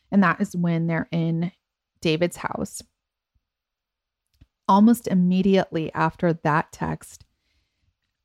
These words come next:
uh, Christy texts again and says,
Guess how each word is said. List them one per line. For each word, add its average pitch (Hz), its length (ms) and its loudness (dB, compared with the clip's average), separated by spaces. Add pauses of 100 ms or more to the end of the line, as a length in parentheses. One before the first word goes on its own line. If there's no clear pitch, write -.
uh, 165 300 0
Christy 202 500 0
texts - 500 -8 (120)
again 160 460 0
and 170 200 -4
says, 160 340 -2